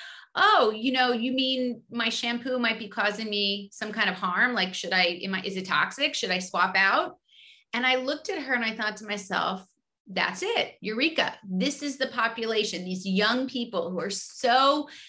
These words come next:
attuned to their bodies and self-conscious about their bodies, but also interested in their bodies and also able to maneuver websites and apps and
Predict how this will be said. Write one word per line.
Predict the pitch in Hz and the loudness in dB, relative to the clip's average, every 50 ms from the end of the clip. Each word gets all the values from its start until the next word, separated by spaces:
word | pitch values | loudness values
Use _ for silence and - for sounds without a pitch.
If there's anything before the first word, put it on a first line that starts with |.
| - - - | -10 -4 -4
attuned | 202 185 - - - 294 294 302 311 302 | -2 -2 -2 0 0 2 2 2 2 0
to | 269 311 | 0 2
their | 247 240 220 196 | 4 4 4 4
bodies | 214 202 196 190 190 175 170 170 - - | 4 4 4 4 4 4 0 -2 -4 -8
and | 165 190 190 | -6 -6 -6
self-conscious | 185 - - 196 202 202 190 - - 262 247 262 277 269 277 240 - | -4 -2 0 0 0 0 -2 -8 -4 0 0 0 0 0 -4 -4 -4
about | 233 202 190 185 185 | -2 0 0 0 0
their | 190 196 185 | -2 -4 -2
bodies, | 185 185 185 185 196 190 190 - | 0 0 0 0 0 -2 -2 -4
but | 240 240 | -2 0
also | - 247 269 277 - - 294 277 - _ - | 2 2 2 0 0 -4 -6 -6 -6 _ -4
interested | 277 294 320 311 - 302 - - - 233 196 | -2 -2 -2 -2 -4 -4 -6 -6 -6 -6 -6
in | 220 208 | -4 -2
their | 196 190 185 | 0 0 0
bodies | 185 180 175 180 180 190 185 180 185 185 - - - - - - - _ - | 2 2 2 2 4 4 2 2 0 -2 -10 -14 -18 -20 -20 -20 -18 _ -2
and | - 233 233 | 0 0 0
also | - 202 220 247 254 - - - 262 240 233 | 2 2 2 2 0 0 0 2 2 2 2
able | - 233 233 214 226 226 226 | 2 -2 -2 -2 -2 -4 -4
to | - - 220 | -4 -4 -6
maneuver | 214 208 208 214 220 233 240 202 220 214 196 196 | -4 -4 -6 -4 -4 -4 -4 -2 -2 -2 0 2
websites | 254 262 247 226 - - - 202 180 175 185 190 185 - | 2 2 2 0 -2 -4 -4 -2 -2 -4 -4 -6 -8 -6
and | - 190 185 185 - | -4 -4 -4 -4 0
apps | - 262 269 269 254 220 190 - - | 2 4 6 6 4 4 0 -4 -6
and | 208 202 202 196 | -4 -4 -4 -4